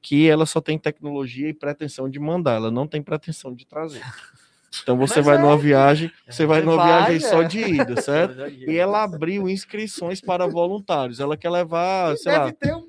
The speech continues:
Speaker 1: ela quer,
Speaker 2: milhão de
Speaker 1: ela quer,
Speaker 2: pessoas.
Speaker 1: ela quer levar al-, algumas dezenas de pessoas. Ela abriu para voluntários, né? Nos primeiros dias deram dez, vinte mil inscritos. Ela quer levar algumas dezenas.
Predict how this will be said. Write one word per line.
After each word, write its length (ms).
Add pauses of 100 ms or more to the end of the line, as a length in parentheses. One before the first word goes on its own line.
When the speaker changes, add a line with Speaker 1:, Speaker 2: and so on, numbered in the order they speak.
(100)
Speaker 1:
ela 180
quer, 120
Speaker 2:
milhão 160
de 60
Speaker 1:
ela 160
quer, 80
Speaker 2:
pessoas. 280
Speaker 1:
ela 180
quer 160
levar 720
al-, 300 (560)
algumas 380
dezenas 480
de 80
pessoas. 460
Ela 180
abriu 320
para 220
voluntários, 920
né? 260 (440)
Nos 380
primeiros 500
dias 320
deram 420 (200)
dez, 480
vinte 360
mil 440
inscritos. 400
Ela 120
quer 120
levar 180
algumas 260
dezenas. 680